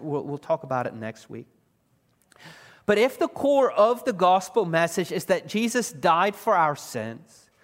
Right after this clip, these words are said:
that he was buried, he was raised on the third day according to the scripture, and if Paul tells us that this message is the most important, it's the message we've heard, it's the message we've received to be true,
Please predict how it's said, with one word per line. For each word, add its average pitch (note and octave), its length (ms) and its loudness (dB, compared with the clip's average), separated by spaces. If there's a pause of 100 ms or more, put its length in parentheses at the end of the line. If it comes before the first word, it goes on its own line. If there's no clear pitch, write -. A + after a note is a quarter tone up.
(320)
that F#3 160 2
he G#3 140 -2
was F3+ 240 -2
buried, G#3 440 2
he G3+ 120 -4
was E3+ 180 -2
raised F#3 400 0
on A3+ 100 -2
the G#3 80 0
third G3 280 -2
day F#3 140 0
according F3+ 400 -4
to G3 140 -14
the G3 100 -6
scripture, - 680 -12 (440)
and G3 100 2
if - 140 -2
Paul B3+ 240 4
tells A3 340 0
us G#3+ 180 0
that F#3 180 -2
this A#3 260 -2
message A3 400 -2
is G3+ 140 -4
the F3+ 120 -4
most F3 500 0
important, F#3+ 500 -2 (180)
it's - 140 -4
the F3+ 120 -2
message F#3+ 440 -2
we've D3+ 240 -2
heard, A3 460 2 (220)
it's F3+ 120 -2
the F3 120 -2
message F#3 400 -2
we've E3+ 180 -2
received F#3+ 420 -4
to F#3+ 60 -4
be D#3 160 -4
true, G#3+ 380 0